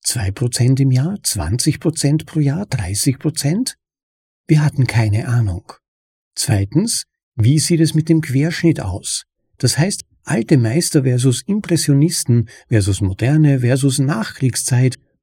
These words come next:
und zeitgenössische Kunst, kurz P W C. Und genauer gesagt, was ist mit Warhol versus Picasso versus Ruscher versus Rothko?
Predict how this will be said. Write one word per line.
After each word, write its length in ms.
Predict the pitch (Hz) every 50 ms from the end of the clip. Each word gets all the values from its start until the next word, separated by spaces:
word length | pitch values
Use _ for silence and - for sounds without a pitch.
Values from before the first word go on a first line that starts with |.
| _ _ _ _ -
und 200 | 165 185 180 -
zeitgenössische 960 | - 165 170 208 - - - 180 147 123 113 104 - - 113 - - 104
Kunst, 580 | 98 - 107 95 85 82 - - - - - - _ _ _ _ _ _
kurz 460 | - - 160 165 170 165 - - - _ _ _
P 200 | - - 135 143 147
W 420 | 143 123 117 110 120 117 120 135 135
C. 480 | 135 - - 156 160 143 101 95 - _ _ _ _ _ _ _ _ _ _ _ _ -
Und 180 | 110 98 -
genauer 400 | - 104 98 92 101 131 143 135
gesagt, 460 | 123 131 120 - 127 120 117 - - _ _ - _ _ -
was 300 | 123 131 185 - - 175
ist 160 | 156 - 143
mit 180 | 135 127 -
Warhol 520 | 107 120 165 208 - - 113 113 113 113 110
versus 360 | 117 113 104 107 127 117 -
Picasso 640 | - 156 156 - - 190 202 - - 127 101 90
versus 420 | 90 98 107 110 117 143 135 - - _ - _ - 135
Ruscher 460 | 175 233 233 - - 131 123 127 127
versus 500 | 113 101 104 98 120 123 131 - - - - 113
Rothko? 460 | 170 - - - - 135 107 -